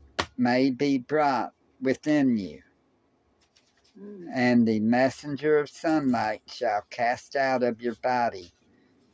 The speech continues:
Speaker 1: all evil smelling and unclean things which defiled it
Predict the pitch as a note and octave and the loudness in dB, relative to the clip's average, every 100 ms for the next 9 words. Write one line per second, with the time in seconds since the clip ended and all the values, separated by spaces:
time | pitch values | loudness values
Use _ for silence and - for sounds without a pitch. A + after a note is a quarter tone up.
0 | _ A#2 A#2+ C3 C3+ C#3 C3 C#3 - - | _ 2 4 4 4 4 2 -4 -4 -6
1 | C#3+ C#3+ B2+ A#2 G#2+ G#2 - _ _ _ | 2 2 4 0 -2 -8 -14 _ _ _
2 | _ _ A#2+ A#2 A#2+ B2+ C3 - C3+ C3 | _ _ 2 4 4 4 2 2 4 4
3 | B2+ - C#3 B2+ A2+ G#2+ A2+ A#2 - - | 2 -2 -2 0 -2 -4 -2 -2 -2 -8
4 | A#2 A2+ - C3 B2 A2+ G#2 G#2 | -6 -6 -2 0 2 0 0 -4